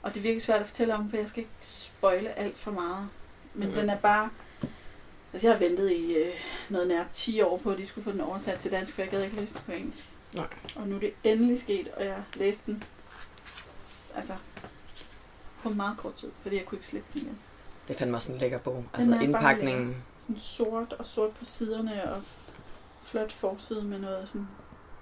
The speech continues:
Speaker 1: s-,
Speaker 2: Meget indbydende.
Speaker 1: tekst, der er nede i, ja.
Speaker 2: Som hænger sammen med indholdet, selvfølgelig, højst sandsynligt.
Speaker 1: Ja. Og man følger, øh, hovedpersonen, der hedder Todd,
Speaker 2: Mhm.
Speaker 1: som, øh, er sådan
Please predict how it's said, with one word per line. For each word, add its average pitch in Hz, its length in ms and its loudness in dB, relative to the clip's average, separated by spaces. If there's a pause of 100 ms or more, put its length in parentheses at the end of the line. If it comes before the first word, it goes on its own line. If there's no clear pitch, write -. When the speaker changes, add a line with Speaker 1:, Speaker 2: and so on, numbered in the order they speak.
(680)
Speaker 1:
s-, - 200 2 (340)
Speaker 2:
Meget 156 220 6
indbydende. 147 380 4
Speaker 1:
tekst, - 280 -8
der 214 60 -4
er 202 360 -8
nede - 120 -6
i, - 120 -4
ja. 208 100 -4 (300)
Speaker 2:
Som 151 180 0
hænger 156 200 4
sammen 139 320 6
med 127 140 0 (160)
indholdet, 127 320 0 (140)
selvfølgelig, 135 340 -8
højst 127 140 -10
sandsynligt. 127 300 -12 (280)
Speaker 1:
Ja. - 120 -4 (640)
Og 208 100 2
man 214 140 0
følger, 233 440 8 (140)
øh, 180 220 -2
hovedpersonen, 214 480 2
der 202 80 -2
hedder 185 200 -2
Todd, 233 220 0 (480)
Speaker 2:
Mhm. 185 280 0 (200)
Speaker 1:
som, 202 380 -2
øh, 185 60 -4 (1300)
er 208 40 -10
sådan 202 220 -4